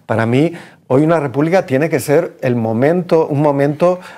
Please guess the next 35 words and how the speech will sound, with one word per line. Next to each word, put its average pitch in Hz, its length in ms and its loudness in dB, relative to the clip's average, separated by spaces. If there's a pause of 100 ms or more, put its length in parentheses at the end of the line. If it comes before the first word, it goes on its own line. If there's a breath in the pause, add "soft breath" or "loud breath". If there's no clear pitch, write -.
eh, 107 420 -2
que, 110 400 -2
que, 107 500 -4
que 117 120 -2
ataque 156 480 0
la 190 100 0
estructura 139 560 -2
real 160 300 -2
de 180 100 0
poder 131 640 0 (160)
oligárquico 131 1000 -2 (340 loud breath)
y 120 120 -4
de 110 140 -2
clase 135 360 -2
hoy, 190 200 2
que - 100 -4
es 123 80 -2
fundamentalmente 160 720 -2
europea. 131 640 -2
Tenemos 127 320 -10
que 160 100 -6
ver 123 180 -2
eso, 156 280 -4
que, 120 180 -2 (400 loud breath)
que 120 160 -2
esa, 139 400 0
que 131 100 -4
esa 147 360 0
dimensión 135 520 0
de 139 60 2
la 123 140 2
gobernanza 120 600 0
y 107 40 0
esa 117 180 0
dimensión 139 540 -2